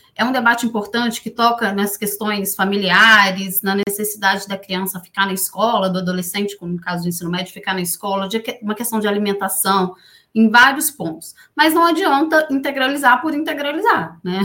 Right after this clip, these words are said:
<laughs> Não adianta esvaziar disciplinas importantes, é, pra ensinar o aluno a fazer brigadeiro, né? Tem uma disciplina que parece que chama Projeto de Vida, que nem tá claro exatamente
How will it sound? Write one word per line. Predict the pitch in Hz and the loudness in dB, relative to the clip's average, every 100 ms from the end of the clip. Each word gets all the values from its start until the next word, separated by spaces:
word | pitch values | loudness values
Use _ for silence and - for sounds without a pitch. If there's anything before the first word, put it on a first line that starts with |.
| 185 | 0
<laughs> | 196 | -2
Não | 202 | 0
adianta | 220 226 233 269 254 | 0 0 0 0 0
esvaziar | 220 226 262 220 208 185 185 | 2 4 4 2 2 4 4
disciplinas | 180 185 175 - 185 175 170 170 - _ - | 0 -4 -6 -4 -2 -2 -4 -10 -16 _ -6
importantes, | 190 180 175 - 277 220 - 185 - - _ _ _ | -6 -6 -10 0 2 2 -4 -8 -10 -12 _ _ _
é, | 190 185 185 185 - - _ | -2 0 0 -4 -6 -14 _
pra | 220 208 220 262 302 | 4 6 8 6 2
ensinar | 320 311 302 254 247 262 | 0 0 2 4 6 6
o | 262 | 4
aluno | 277 254 240 269 | 2 0 -2 -2
a | |
fazer | 302 359 285 | 0 0 0
brigadeiro, | 294 320 466 262 214 185 - - - - - _ - | -2 0 4 6 6 4 2 -12 -20 -20 -20 _ -6
né? | 175 185 202 202 | -4 -2 -4 -4
Tem | 208 | -2
uma | 214 220 | 0 0
disciplina | 208 - 202 208 208 | -2 -4 -6 -2 -2
que | |
parece | - 208 202 | -2 -4 -2
que | |
chama | 220 214 | -2 -2
Projeto | - 208 202 208 233 233 | -2 -4 0 0 0 -4
de | 214 | -4
Vida, | 196 254 240 | -4 -4 -4
que | 240 | -4
nem | 233 302 | -6 -2
tá | 339 440 | 0 -2
claro | - 262 320 339 | 0 2 2 2
exatamente | 240 196 202 175 160 160 - | 0 -2 -2 -2 -2 -4 -8